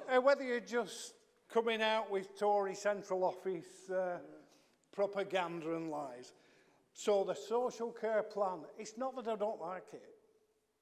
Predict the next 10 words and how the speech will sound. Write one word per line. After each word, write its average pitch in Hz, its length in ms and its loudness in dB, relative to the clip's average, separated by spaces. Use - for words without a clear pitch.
It's 202 180 -10
that 220 300 2
it 220 240 -2
won't 220 380 4
address 190 480 2
the 202 220 -2
issues 160 560 -4
in 190 120 -4
social 180 460 0
care. 226 400 -2